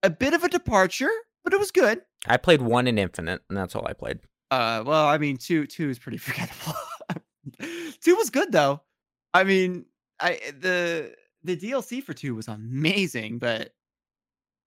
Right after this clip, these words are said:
Speaker 1: in general, two was pretty forgettable. Uh, but yeah, no, BioShock is probably my, by far my favorite game of all times, and I don't think that opinion is changing anytime soon.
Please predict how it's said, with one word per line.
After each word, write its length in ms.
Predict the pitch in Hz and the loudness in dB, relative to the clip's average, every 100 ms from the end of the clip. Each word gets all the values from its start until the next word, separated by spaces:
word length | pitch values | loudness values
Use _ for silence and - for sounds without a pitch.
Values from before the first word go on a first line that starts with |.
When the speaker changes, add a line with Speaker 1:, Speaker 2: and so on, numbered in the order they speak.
| _ 185 | _ 0
Speaker 1:
in 100 | 180 | 4
general, 340 | 185 175 165 | 4 2 -2
two 180 | - 151 | -2 -2
was 120 | 139 | -2
pretty 200 | - 117 | -6 -6
forgettable. 560 | 117 107 104 101 104 - _ _ _ - | -6 -6 -6 -8 -12 -16 _ _ _ -2
Uh, 420 | 131 117 113 117 | 0 0 -2 -4
but 180 | 120 139 | -4 -4
yeah, 120 | 123 | -6
no, 140 | 110 - - | -10 -10 0
BioShock 680 | 170 202 208 - 185 170 170 | 2 2 -2 -2 0 0 -4
is 220 | - 160 - _ _ - | -10 -10 -12 _ _ -6
probably 300 | 143 147 151 | -4 0 -2
my, 320 | 127 131 131 - _ - | -2 -2 -2 -6 _ -2
by 160 | 127 | 0
far 380 | 131 131 117 113 | -2 -4 -4 -4
my 300 | 113 110 110 | -6 -8 -10
favorite 420 | 110 123 120 123 | -10 -8 -6 -6
game 320 | 120 107 107 - | -10 -10 -10 -14
of 160 | 117 - | -14 -12
all 160 | 107 | -12
times, 400 | 107 110 107 107 - | -12 -14 -14 -16 -16
and 120 | 113 | -12
I 140 | 117 | -8
don't 160 | 127 123 | -8 -8
think 120 | 131 | -8
that 120 | 123 117 | -6 -6
opinion 340 | - 113 110 | -8 -10 -10
is 80 | 104 | -10
changing 360 | - 120 113 - _ - | -14 -14 -14 -16 _ -10
anytime 440 | 113 113 110 107 | -6 -6 -8 -10
soon. 320 | - - 247 | -10 -12 -14